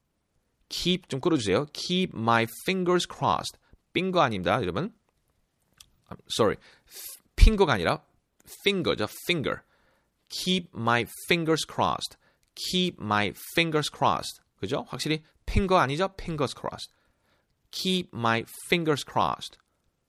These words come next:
자, 그러면 다시 본문으로 돌아와 감정을 살리시면서 대화를 한번, 아, 들어보겠습니다. A. What's going on? You seem worried. B.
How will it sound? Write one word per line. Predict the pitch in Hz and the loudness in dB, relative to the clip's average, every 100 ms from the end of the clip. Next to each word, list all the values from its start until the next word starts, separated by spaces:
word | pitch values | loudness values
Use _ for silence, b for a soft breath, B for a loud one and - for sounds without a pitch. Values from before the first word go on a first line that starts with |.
| _ _ _ _ _ | _ _ _ _ _
자, | - | -4
그러면 | 98 135 113 170 - _ _ _ _ | 2 2 2 -4 -10 _ _ _ _
다시 | - 101 | -8 -8
본문으로 | - 131 156 143 | -4 0 0 0
돌아와 | 107 92 69 214 b b b _ | 0 2 2 2 b b b _
감정을 | - 127 180 202 160 | 0 2 4 4 4
살리시면서 | 120 95 - - | 2 -2 -4 -6
대화를 | 107 95 80 - | -4 -2 -2 -4
한번, | - 87 123 b b - | -10 -12 -14 b b -16
아, | 50 - | -12 -10
들어보겠습니다. | - 104 78 - - - - - _ _ _ _ _ _ _ _ - | -4 -4 -4 -6 -8 -8 -14 -14 _ _ _ _ _ _ _ _ 4
A. | 113 78 50 110 _ _ _ _ _ _ | 6 6 0 -10 _ _ _ _ _ _
What's | 104 123 - | -2 0 0
going | - 113 104 | 0 0 2
on? | 131 196 92 - | 2 2 -2 -6
You | 107 113 135 | -4 0 0
seem | 135 | -2
worried. | 110 170 208 - - - _ _ _ _ _ _ _ | -2 0 0 -2 -8 -20 _ _ _ _ _ _ _
B. | 92 117 65 50 | -2 -2 -2 -6